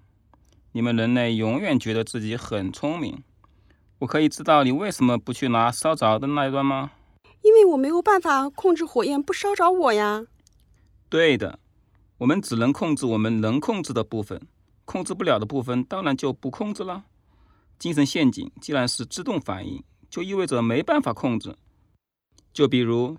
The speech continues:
Speaker 1: 惊恐发作什么时候来，你能控制吗？”
Speaker 2: “不能。”
Speaker 1: “每次惊恐发作，你自己紧张焦虑的程度，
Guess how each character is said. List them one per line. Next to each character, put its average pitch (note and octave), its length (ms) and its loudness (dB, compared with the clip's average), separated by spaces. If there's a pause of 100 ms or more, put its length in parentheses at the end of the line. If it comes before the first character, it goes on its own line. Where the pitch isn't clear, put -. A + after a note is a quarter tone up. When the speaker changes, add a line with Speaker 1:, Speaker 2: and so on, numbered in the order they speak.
(100)
Speaker 1:
惊 G3+ 200 -2
恐 C3+ 160 0
发 D#3+ 220 0
作 E3 180 0
什 A#2+ 160 -4
么 B2+ 80 0
时 D3 140 -6
候 D3 140 -2
来， A#2 400 -2 (120)
你 B2 120 -2
能 B2 140 2
控 D3 200 2
制 D3+ 80 -2
吗？” C3+ 280 2 (560)
Speaker 2:
“不 F#4 100 -4
能。” B3 420 -2 (1500)
Speaker 1:
“每 B2 180 2
次 F3 200 -4
惊 F#3+ 160 -8
恐 C3 160 2
发 D3 180 4
作， C3+ 260 0
你 A2+ 140 0
自 - 240 -6
己 A2+ 220 -4
紧 G#2+ 260 -4
张 B2 200 0
焦 D3+ 200 0
虑 D3 80 -2
的 B2+ 80 -2
程 A2+ 320 -2
度， E3 280 -6